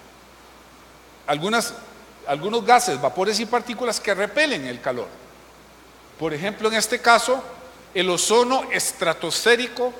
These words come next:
los aerosoles superiores, por ejemplo, la ceniza volcánica, sulfatos metálicos,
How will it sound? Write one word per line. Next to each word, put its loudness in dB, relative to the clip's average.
los 2
aerosoles 2
superiores, 2
por -2
ejemplo, 0
la -2
ceniza 2
volcánica, 0
sulfatos 0
metálicos, 0